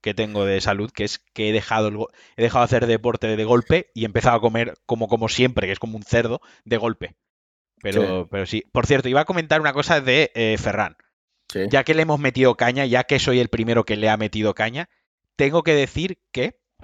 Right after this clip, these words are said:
Speaker 1: imaginemos que hay una escala de cero a cien
Speaker 2: Sí.
Speaker 1: puntos para ser administrador del grupo.
Speaker 2: Sí.
Speaker 1: Ferran ahora mismo tiene veinte
Speaker 2: Sí.
Speaker 1: puntos.
Speaker 2: Hostia, ¿pero y eso?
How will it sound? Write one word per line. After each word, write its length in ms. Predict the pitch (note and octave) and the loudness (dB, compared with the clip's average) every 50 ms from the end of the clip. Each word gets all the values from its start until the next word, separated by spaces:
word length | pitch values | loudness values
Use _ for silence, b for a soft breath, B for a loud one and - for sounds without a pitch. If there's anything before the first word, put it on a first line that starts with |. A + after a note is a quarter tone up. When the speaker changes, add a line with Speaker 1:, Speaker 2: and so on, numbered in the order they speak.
| - _ _ _ _ _ _ _ _ _ _ _ _ _ | -20 _ _ _ _ _ _ _ _ _ _ _ _ _
Speaker 1:
imaginemos 640 | - D3 C#3 C#3 C#3 - - C3 C3+ C#3+ F3 F#3 - | -6 -4 -2 -2 -2 -2 -2 0 0 0 0 0 0
que 80 | - D#3 | 0 0
hay 100 | D3 D#3 | 0 0
una 140 | D3 C#3+ C#3 | 0 -2 -2
escala 400 | - - - C#3+ D3+ F3 F#3+ F3 | -2 -2 -2 0 0 0 0 0
de 180 | C#3+ C3 A2+ | 0 -2 -2
cero 260 | - - - C3 C#3 | 0 2 4 4 4
a 40 | C#3 | 4
cien 300 | - - C3+ D3 A#3 - _ _ _ _ _ _ _ _ _ _ _ - | 2 0 -2 -2 -4 -6 _ _ _ _ _ _ _ _ _ _ _ -8
Speaker 2:
Sí. 100 | - A2 - | -8 -6 -2
Speaker 1:
puntos 480 | - C#3+ D3+ C#3+ - G3 G#3 G#3 - - | 0 -2 -2 0 0 0 0 0 -2 -6
para 220 | - C3+ B2 A#2 | -2 0 0 2
ser 160 | - D3 C3 C3 | 4 4 4 4
administrador 720 | C3+ C#3 C3+ C3 B2+ A#2 - - B2+ A2+ A2+ B2 A#2 A#2+ | 4 2 -2 -4 -4 -4 -4 0 2 4 4 4 4 4
del 160 | A#2+ A2 G#2 | 2 0 -2
grupo. 400 | G2 G2 F#2+ - - E2+ - _ _ _ _ _ _ _ _ - | -4 -8 -10 -10 -12 -12 -14 _ _ _ _ _ _ _ _ -14
Speaker 2:
Sí. 140 | - - A2 F#2 - | -8 -8 -8 -8 -4
Speaker 1:
Ferran 340 | - C#3+ C#3 B2 C#3 D3 F3 | -2 0 2 2 2 2 2
ahora 180 | E3 E3+ E3+ D#3+ | 2 2 2 2
mismo 380 | E3+ E3 D3 F#3 G#3+ B3+ - _ _ _ _ _ _ | 0 -4 -6 -8 -10 -12 -12 _ _ _ _ _ _
tiene 200 | - C#3 - B2+ | -4 -2 0 0
veinte 200 | B2 B2 A#2 G2 F#2 | 0 0 -2 -2 -4
Speaker 2:
Sí. 40 | A2+ | -4
Speaker 1:
puntos. 500 | - G2 G2 F#2 - - - - - _ _ _ _ | -4 -8 -16 -18 -18 -18 -20 -20 -20 _ _ _ _
Speaker 2:
Hostia, 440 | - - - - - E3 G3 F3 - - - - - - - | -10 -10 -8 -4 0 2 4 4 2 0 -4 -8 -12 -6 -2
¿pero 140 | - G#2+ G#2 | 0 0 0
y 80 | F#2 G2 | 0 0
eso? 380 | G#2 - - F#3 A#3 C#4 - | -2 0 2 2 2 0 -2